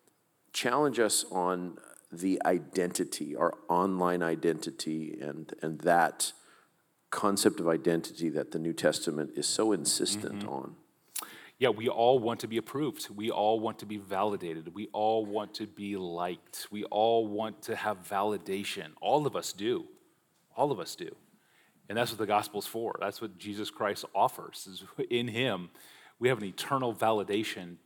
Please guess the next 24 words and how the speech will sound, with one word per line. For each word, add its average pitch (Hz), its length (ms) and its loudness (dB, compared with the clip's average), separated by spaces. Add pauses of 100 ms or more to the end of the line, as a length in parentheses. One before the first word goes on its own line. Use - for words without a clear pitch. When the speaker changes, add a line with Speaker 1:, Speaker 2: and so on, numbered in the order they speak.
(180)
Speaker 2:
before 104 300 -4
God's 98 260 0
eyes. 101 440 0 (1500)
A 92 60 -12
loved 107 680 -2
child, 104 380 -2
a 98 40 -10
beloved 110 880 -2 (340)
child 107 640 0
of - 220 -20
God 90 500 0 (920)
in 98 80 -14
front 110 320 -2
of 95 80 -4
him. 98 260 -8 (1040)
That's 151 180 4
the 160 80 2
highest 151 300 4
approval 139 320 0
you 135 140 -4
can 131 180 -6
get. 156 240 -4 (640)
That's 156 140 6
the, 156 120 4